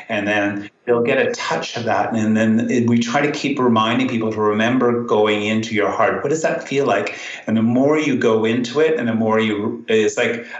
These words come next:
it's a new habit you're creating 'cause you want to dissolve the old and release the old habits that no longer serve. So it's like t-, remembering that moment of calmness, even if it's, like, for thirty seconds,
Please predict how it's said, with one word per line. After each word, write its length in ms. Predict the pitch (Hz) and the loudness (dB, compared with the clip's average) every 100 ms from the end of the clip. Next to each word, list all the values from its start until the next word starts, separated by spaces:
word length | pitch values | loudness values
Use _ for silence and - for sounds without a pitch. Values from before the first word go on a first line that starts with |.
| - | -12
it's 100 | 120 | -4
a 60 | |
new 180 | 113 120 | 0 2
habit 520 | 117 117 117 113 107 107 | 0 2 0 2 0 -2
you're 100 | 104 | -4
creating 600 | - 107 101 98 98 98 | -4 -2 -2 -2 -2 -2
'cause 240 | 104 104 | -4 -2
you 100 | 110 | 0
want 300 | 107 107 104 | 2 0 0
to 160 | - 104 | -4 -6
dissolve 640 | 104 95 107 107 107 107 | -6 -4 2 4 4 2
the 120 | 104 | 0
old 560 | 101 104 104 95 95 - - - | 2 4 4 2 -2 -6 -12 -8
and 140 | 113 101 | -4 -2
release 440 | 101 104 - - - | -2 -4 -10 -12 -4
the 140 | 104 | 0
old 260 | 98 101 104 | 2 2 0
habits 480 | - 113 107 107 | 0 0 0 -2
that 100 | - | -2
no 120 | 107 98 | -2 0
longer 320 | 98 98 92 | 0 -2 -4
serve. 500 | - 143 113 - - - | -2 0 2 0 -6 -12
So 320 | - 117 107 | -4 0 2
it's 180 | 110 107 | 2 0
like 320 | 110 107 - | -4 -6 -10
t-, 120 | - - | -18 -10
remembering 580 | 127 113 113 131 175 147 | -4 0 0 2 0 2
that 260 | 110 - 117 | 0 0 0
moment 340 | 117 120 120 | 0 0 0
of 260 | 101 101 - _ _ _ _ _ _ _ - _ _ - | -2 -4 -10 _ _ _ _ _ _ _ -20 _ _ -14
calmness, 600 | - 120 151 151 117 120 | -4 -2 0 -2 -4 -4
even 160 | 120 | -4
if 80 | 170 | -4
it's, 160 | - - | -4 -2
like, 160 | 113 | -4
for 240 | - 113 98 | -2 -4 -4
thirty 560 | - - 139 147 - | -8 -2 0 2 0
seconds, 680 | 95 - 151 151 113 226 - | -6 -4 -4 -2 -4 -6 -10